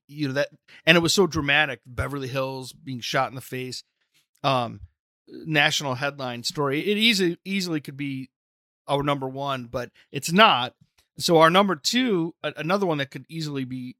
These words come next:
at number one, is of course the disappearance of labor leader Jimmy Hoffa. It's a topic we've talked about a lot, not only on this show, but Scott's written, published a lot about Jimmy Hoffa.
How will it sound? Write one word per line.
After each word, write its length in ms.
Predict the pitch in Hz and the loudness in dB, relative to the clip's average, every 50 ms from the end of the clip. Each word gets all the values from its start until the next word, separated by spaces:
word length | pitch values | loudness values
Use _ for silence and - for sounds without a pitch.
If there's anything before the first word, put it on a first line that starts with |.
| _ - | _ -16
at 160 | 117 - - | -16 -12 -8
number 240 | 139 131 123 123 120 | -8 -6 -6 -6 -8
one, 420 | 120 127 135 139 135 123 117 110 - _ _ _ _ _ _ _ _ | -8 -6 -4 -4 -4 -4 -6 -10 -14 _ _ _ _ _ _ _ _
is 500 | 151 151 151 143 139 131 131 131 123 135 | -2 0 2 2 2 0 0 -2 -6 -8
of 120 | 131 - | -12 -10
course 260 | - 175 165 151 135 | -4 -2 -2 -2 -2
the 100 | - 139 | -4 -8
disappearance 800 | 131 131 143 - - 131 - - 151 147 143 139 135 123 - - - | -12 -12 -14 -14 -14 -14 -10 -8 -6 -6 -6 -6 -6 -8 -10 -12 -10
of 720 | - 131 127 123 127 123 123 120 123 120 120 117 113 120 _ _ _ _ - | -6 -4 -4 -2 -4 -4 -6 -8 -10 -12 -14 -14 -16 -20 _ _ _ _ -10
labor 460 | 135 135 135 139 143 139 143 135 131 | -4 -2 -2 -2 0 -2 -2 -4 -6
leader 380 | 123 131 135 135 135 127 123 120 | -6 -8 -10 -8 -8 -8 -10 -10
Jimmy 300 | 117 117 135 131 127 127 | -10 -10 -10 -10 -10 -6
Hoffa. 480 | 139 147 147 156 151 - 156 135 131 131 | -4 -2 -2 -2 -2 -2 -2 -2 -4 -4
It's 100 | 123 - | -6 -10
a 60 | 123 | -12
topic 360 | - 156 135 131 127 131 120 - | -6 -4 -4 -4 -4 -8 -12 -12
we've 180 | 127 135 127 | -12 -12 -10
talked 280 | - 147 127 120 120 _ | -6 -4 -4 -4 -4 _
about 160 | - 120 110 | -10 -10 -10
a 40 | 113 | -6
lot, 300 | 123 143 151 151 139 117 | -2 0 2 2 0 0
not 160 | 135 139 139 | -4 -6 -6
only 180 | 135 131 123 120 | -8 -8 -10 -12
on 100 | 120 120 | -12 -10
this 100 | 117 - | -10 -8
show, 340 | - - 190 175 160 147 | -4 0 0 0 0 0
but 180 | 131 120 117 - | -2 -6 -12 -14
Scott's 340 | - - - 127 117 113 - 127 | -14 -12 -10 -10 -10 -10 -10 -8
written, 380 | 139 143 - 139 131 127 131 - _ _ _ _ _ _ _ _ | -8 -8 -8 -8 -12 -14 -16 -18 _ _ _ _ _ _ _ _
published 360 | - 156 143 151 147 135 - 139 | -2 0 0 0 0 -4 -4 -6
a 40 | |
lot 180 | 127 127 131 131 | -4 -4 -4 -4
about 200 | 127 131 127 - | -4 -6 -6 -8
Jimmy 200 | 127 131 127 123 | -10 -10 -10 -8
Hoffa. 500 | 123 127 123 127 123 - 127 123 123 117 | -6 -6 -6 -6 -6 -8 -10 -10 -10 -12